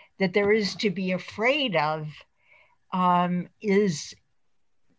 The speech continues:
totally widespread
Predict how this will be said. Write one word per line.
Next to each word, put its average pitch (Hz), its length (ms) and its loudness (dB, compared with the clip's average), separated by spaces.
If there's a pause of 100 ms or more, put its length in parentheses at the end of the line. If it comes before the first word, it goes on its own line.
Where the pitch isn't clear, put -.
(420)
totally 277 680 4
widespread 165 1040 -2